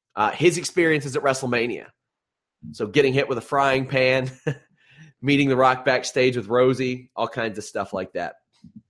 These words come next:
U F C Fortaleza happened last night. This was the show we all deserved after last week's main event.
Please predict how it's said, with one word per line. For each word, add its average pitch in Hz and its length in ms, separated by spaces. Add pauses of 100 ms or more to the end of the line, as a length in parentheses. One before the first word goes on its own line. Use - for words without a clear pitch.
(1700)
U 190 120
F 190 100
C 190 160
Fortaleza 156 640
happened 127 280
last 113 280
night. 117 320 (340)
This 185 240
was 156 260
the - 100
show 139 560 (920)
we 147 220
all 135 160
deserved 120 560
after 113 500
last 117 380
week's 110 180
main 104 160
event. 92 260